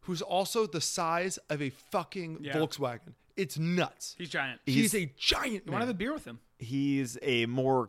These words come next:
Speaker 3: culturally diverse, smarter Arnold Schwarzenegger. Where
Speaker 2: Yeah.
Speaker 3: it's like this gigantic guy, you buy him kicking everybody's ass
Speaker 1: Yeah.
Speaker 3: this whole time, but we can also buy fucking Central Intelligence. You were a
Speaker 1: Yeah.
Speaker 3: smart guy once.
Speaker 1: He's
Speaker 3: You were
Speaker 1: funny.
Speaker 3: weird in high school.
Speaker 1: He's
Speaker 3: I
Speaker 1: also
Speaker 3: buy
Speaker 1: just
Speaker 3: all
Speaker 1: a
Speaker 3: that.
Speaker 1: workaholic.
Speaker 2: He's,
Speaker 1: I
Speaker 2: he's good.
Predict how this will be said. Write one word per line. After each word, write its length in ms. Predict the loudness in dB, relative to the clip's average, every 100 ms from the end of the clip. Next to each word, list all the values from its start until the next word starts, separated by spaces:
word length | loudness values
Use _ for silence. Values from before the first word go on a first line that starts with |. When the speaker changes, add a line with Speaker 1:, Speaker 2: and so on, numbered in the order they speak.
| -2
Speaker 3:
culturally 680 | 0 0 0 0 2 2 2
diverse, 840 | -2 -2 2 4 4 2 -4 -8 _
smarter 760 | -10 -6 0 6 6 6 6 6
Arnold 300 | 6 2 0
Schwarzenegger. 600 | -4 -4 -4 -8 -10 -16 _ _ _ _
Where 160 | 4 6
Speaker 2:
Yeah. 60 | 6
Speaker 3:
it's 100 | 6
like 280 | 6 6 4
this 160 | 2 4
gigantic 500 | 4 4 4 2 4
guy, 160 | 4
you 160 | 4 0
buy 320 | 2 4 6 4
him 120 | 4
kicking 340 | 4 2 4
everybody's 340 | 4 4 2 4
ass 200 | 4 4
Speaker 1:
Yeah. 60 |
Speaker 3:
this 100 | 4
whole 140 | 0 0
time, 400 | 0 -2 -4 -8 _ _ _ 0
but 100 | 4
we 140 | 4 4
can 120 | 4
also 300 | 4 4 2
buy 540 | 6 8 8 6 4 -2 _ _ _ -20
fucking 320 | 0 2 2
Central 360 | 4 2 4 2
Intelligence. 600 | 4 4 4 2 -2 2
You 80 | 6
were 60 |
a 20 | 6
Speaker 1:
Yeah. 60 |
Speaker 3:
smart 280 | 6 4 4
guy 160 | 4 2
once. 380 | 0 -6 -12 2
Speaker 1:
He's 160 | 4
Speaker 3:
You 60 | 8
were 60 | 8
Speaker 1:
funny. 220 | 10 10
Speaker 3:
weird 160 | 10
in 20 | 8
high 160 | 4
school. 300 | 2 -2 0
Speaker 1:
He's 100 | 4
Speaker 3:
I 20 | 4
Speaker 1:
also 100 | 6
Speaker 3:
buy 60 | 8
Speaker 1:
just 20 |
Speaker 3:
all 80 | 8
Speaker 1:
a 40 | 6
Speaker 3:
that. 200 | 4 2
Speaker 1:
workaholic. 420 | -2 -4 -2 -2
Speaker 2:
He's, 120 | -2
Speaker 1:
I 60 | -2
Speaker 2:
he's 160 | -6 -4
good. 320 | -2 -2